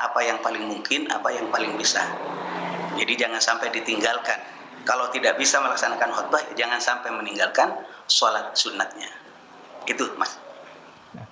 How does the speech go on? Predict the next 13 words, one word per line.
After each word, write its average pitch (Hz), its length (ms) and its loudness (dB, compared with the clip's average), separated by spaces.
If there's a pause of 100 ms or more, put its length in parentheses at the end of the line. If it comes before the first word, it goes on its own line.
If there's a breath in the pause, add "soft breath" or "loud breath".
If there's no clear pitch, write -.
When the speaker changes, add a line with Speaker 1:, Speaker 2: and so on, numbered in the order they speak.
(100)
Speaker 2:
terkait 151 400 2
dengan 143 240 4
satu 143 240 0
Syawal, 147 480 4
tentu 151 400 2 (160)
ada 127 720 2 (400)
tradisi 123 400 0
juga 110 400 2
terkait 113 320 2
dengan 101 400 0 (160)
pasca 104 240 0
sholat 98 320 0
Id. 117 240 0